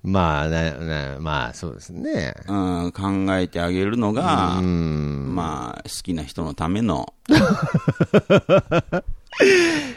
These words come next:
Speaker 1: らこれセンス、
Speaker 2: 愛というか。
Speaker 1: センスの話じゃないよね。
Speaker 2: センスじゃない。
Speaker 1: これ何？これ愛が、何？その、軽いの？
Speaker 2: いや、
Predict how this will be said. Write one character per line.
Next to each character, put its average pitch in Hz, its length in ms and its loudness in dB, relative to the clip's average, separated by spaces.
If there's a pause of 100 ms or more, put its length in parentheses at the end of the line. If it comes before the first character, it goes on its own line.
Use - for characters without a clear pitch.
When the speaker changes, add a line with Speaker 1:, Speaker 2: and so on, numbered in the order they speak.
(120)
Speaker 1:
ら 220 220 8
こ 311 80 8
れ 196 60 8
セ - 140 4
ン - 20 -
ス、 - 0 -
Speaker 2:
愛 - 0 -
と - 0 -
い - 20 10
う - 20 10
か。 539 100 10 (200)
Speaker 1:
セ - 460 2 (280)
ン - 20 -2
ス 302 220 4
の 202 100 8
話 170 440 6
じ 160 80 8
ゃ 127 80 6
な 127 180 8
い 123 60 8
よ 76 140 2
ね。 76 400 2 (100)
Speaker 2:
セ 190 160 2
ン 233 80 8
ス 226 40 8
じ 262 60 10
ゃ 330 200 6
な - 160 2
い。 - 80 -10 (720)
Speaker 1:
こ - 120 6
れ 226 40 6
何？ - 0 -
こ - 0 - (440)
れ - 0 -
愛 160 80 6
が、 147 340 6 (180)
何？ 175 440 4
そ 165 180 2
の、 156 240 4
軽 381 240 6 (240)
い 254 100 4
の？ - 80 -4 (1300)
Speaker 2:
い - 40 2
や、 170 140 4